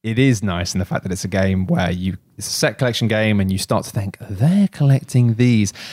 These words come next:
And the way that you start to use that of being like, "I'm gonna start putting very expensive, priceless things in my museum's, uh, like,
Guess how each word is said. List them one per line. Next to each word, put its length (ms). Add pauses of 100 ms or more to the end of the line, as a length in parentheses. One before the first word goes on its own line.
(100)
And 120
the 80
way 300
that 80
you 140
start 260
to 80
use 300
that 240
of 180
being 260
like, 300
"I'm 160
gonna 160
start 240
putting 200
very 240
expensive, 720
priceless 440
things 340
in 140
my 160
museum's, 680 (380)
uh, 40
like, 260